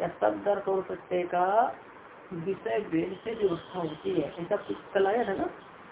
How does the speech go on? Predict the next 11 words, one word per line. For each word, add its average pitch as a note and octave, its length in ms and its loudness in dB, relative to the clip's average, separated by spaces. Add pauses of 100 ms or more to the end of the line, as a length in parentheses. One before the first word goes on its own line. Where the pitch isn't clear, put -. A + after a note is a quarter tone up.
(240)
इनका G3 340 4
प्रविभाग G3+ 600 4
होता F#3+ 280 2
है G3 120 4
अर्थात F#3+ 340 2
विषय F3+ 320 -2
भेद F3 320 0
से F#3 80 4
व्यवस्था F3+ 520 2 (420)
होती D#3 400 0
है। D#3 460 -2